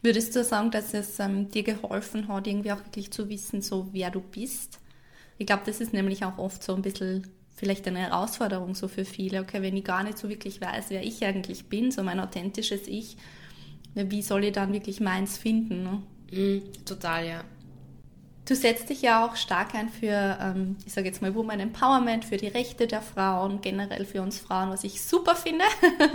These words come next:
Speaker 1: <laughs> Ganz, ganz toll. Ähm, bin auch, bin da auch, äh, sehr stark dahinter und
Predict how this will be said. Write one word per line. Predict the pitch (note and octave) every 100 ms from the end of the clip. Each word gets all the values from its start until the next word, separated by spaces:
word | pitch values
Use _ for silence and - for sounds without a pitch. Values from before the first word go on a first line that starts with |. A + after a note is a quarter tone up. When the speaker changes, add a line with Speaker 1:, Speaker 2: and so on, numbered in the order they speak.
| A3 A#4+ A#4
Speaker 1:
<laughs> | G4+ - F4 - - - - -
Ganz, | - A3 B3+
ganz | B3+ A3+ A3
toll. | G3+ G3+ B3 -
Ähm, | G#3+ G#3 A3
bin | A3 G3
auch, | G3+ B3 - - - - -
bin | G#3
da | G#3+ -
auch, | G3+ G3 G3
äh, | G3 G3
sehr | G3 - F#3+
stark | F#3+ F#3+ -
dahinter | G3 G#3+ A#3+ B3+ A3+ A3 G#3
und | F#3+ F#3 F#3